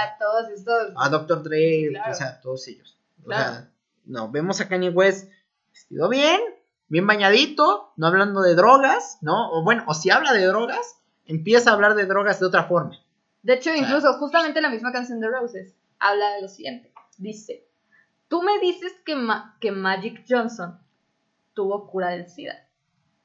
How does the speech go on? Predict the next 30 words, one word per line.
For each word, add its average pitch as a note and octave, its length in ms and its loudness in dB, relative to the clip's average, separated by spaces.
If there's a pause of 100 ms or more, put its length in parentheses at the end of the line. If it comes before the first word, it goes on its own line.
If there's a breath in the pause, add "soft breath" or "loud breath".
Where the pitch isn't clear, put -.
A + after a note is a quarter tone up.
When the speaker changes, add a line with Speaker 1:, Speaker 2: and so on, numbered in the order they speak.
(140)
Speaker 1:
Y - 200 -16
todos A#3 320 2
esos G#3+ 500 -6 (540)
cabrones, F#3+ 580 -8 (180)
pobres, E3 540 -12
cabrones F3 380 -10
pobres, G3+ 380 -2
murieron. G#3+ 460 -2 (600)
Y G#3 160 -10
tú, G#3 260 -4
entonces A#3 300 -4
tú D4 80 -2
me D#4 100 -2
estás D4+ 240 2
diciendo C4+ 340 -4
que G#3 120 -8
mi, F#3 360 -6 (320)
que G#3+ 120 -10
si G3+ 100 -12
mi F#3+ 120 -6
abuela G#3+ 580 2
estuviera F#3+ 360 -6
en A3+ 60 -4
la G3+ 140 -4
N G#3 180 -6
B A3+ 140 -2
A, - 260 -6 (760)
ella G#3 240 -4
estaría F3+ 420 -6
bien". G#3 340 -12